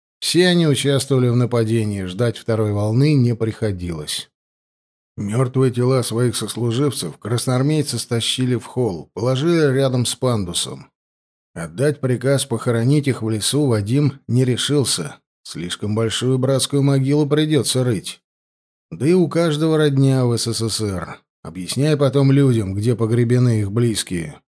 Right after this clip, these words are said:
Рано или поздно прибудет похоронная команда. Эти люди знают, что делать в таких случаях.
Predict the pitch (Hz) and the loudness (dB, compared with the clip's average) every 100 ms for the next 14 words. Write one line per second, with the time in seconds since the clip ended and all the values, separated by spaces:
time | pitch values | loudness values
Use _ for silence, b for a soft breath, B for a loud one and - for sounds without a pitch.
0 | _ _ _ _ _ - - 156 175 175 | _ _ _ _ _ -10 -2 0 4 4
1 | 165 180 196 175 170 151 143 170 170 165 | 4 2 4 2 2 2 2 2 2 0
2 | - 143 143 143 160 160 151 - 147 160 | 0 -2 0 -2 0 0 0 0 0 2
3 | 165 110 87 71 - _ - 123 135 127 | 2 0 -2 -8 -16 _ -10 -8 -6 -2
4 | 127 120 113 123 143 120 - - 104 120 | 0 0 2 2 2 0 -2 -6 -2 0
5 | 131 113 - 104 92 104 - 131 135 - | 0 -2 -6 -10 -6 -6 -2 0 0 -2
6 | 82 73 - | -8 -12 -20